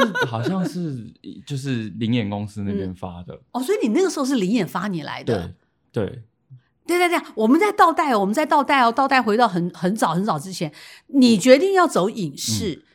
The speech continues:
Speaker 2: 所以你怎么开始？你就是去灵演公司丢资料吗？
Speaker 1: 那时候真的是毫无头绪跟门路这样子，然后
Speaker 2: 那是一条不归路欸。
Speaker 1: 对，我就是，呃，我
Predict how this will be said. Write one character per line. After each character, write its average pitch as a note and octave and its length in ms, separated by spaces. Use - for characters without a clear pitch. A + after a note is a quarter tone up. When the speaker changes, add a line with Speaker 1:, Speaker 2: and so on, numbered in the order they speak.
Speaker 2:
所 - 200
以 E4+ 320
你 B3 120
怎 B3 120
么 F3 80
开 A3+ 220
始？ F3+ 360
你 G3 80
就 D#4+ 100
是 F4+ 120
去 F4+ 140
灵 B3+ 120
演 B3 160
公 G#3 160
司 A#3 140
丢 A3+ 140
资 A3 180
料 A#3 200
吗？ G#3 140
Speaker 1:
那 F#3+ 60
时 - 60
候 D3+ 120
真 E3 100
的 D3 80
是 C3+ 440
毫 A2+ 280
无 A#2 160
头 G#2+ 240
绪 A#2+ 220
跟 A2+ 220
门 G2 320
路 G2+ 220
这 F#2 80
样 F2 200
子， - 180
然 G#2 120
后 F4+ 60
Speaker 2:
那 G4 80
是 A4 100
一 - 20
条 D#4 160
不 D4+ 200
归 D#4+ 220
路 D#4 220
欸。 D#3 380
Speaker 1:
对， A2+ 240
我 G2+ 160
就 E3 160
是， C3+ 680
呃， A#2+ 600
我 A#2+ 220